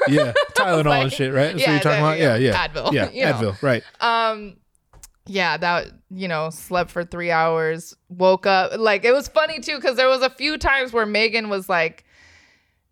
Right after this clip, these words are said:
Speaker 1: "You're not gonna get ready?" Like, before, you know,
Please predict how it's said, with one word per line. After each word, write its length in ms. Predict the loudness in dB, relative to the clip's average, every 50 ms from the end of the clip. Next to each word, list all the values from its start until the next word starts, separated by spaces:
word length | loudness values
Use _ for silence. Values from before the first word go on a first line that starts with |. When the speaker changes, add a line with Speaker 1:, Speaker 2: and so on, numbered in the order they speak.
| _ _ _
Speaker 1:
"You're 140 | -8 -6 -4
not 140 | -4 -4
gonna 160 | -6 -6 -8 -8
get 180 | -8 -8 -8
ready?" 560 | -8 -8 -8 -8 -8 -10 -12 -12 -16 -20 _ _ -4
Like, 200 | -2 -2 -2 -2
before, 260 | -4 -4 -2 -2 -2
you 160 | -2 -2 0
know, 100 | 2 2